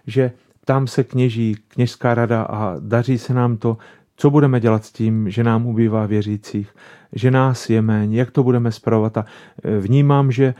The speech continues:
já bych, mm, nebyl ten vizionář, který by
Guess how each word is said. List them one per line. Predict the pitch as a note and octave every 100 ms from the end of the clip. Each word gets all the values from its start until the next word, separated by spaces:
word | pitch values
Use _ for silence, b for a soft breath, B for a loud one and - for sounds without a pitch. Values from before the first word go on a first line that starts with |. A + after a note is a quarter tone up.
| B B -
já | A#2+ B2+
bych, | B2 C#3 - -
mm, | - - A#2+ G#2+ G#2+ G#2+
nebyl | A2+ B2 B2+ A#2+
ten | A#2+ A2
vizionář, | A2+ G#2+ A#2 A2+ A2+ A#2 A2+ - _
který | G#2+ A2 A2
by | A2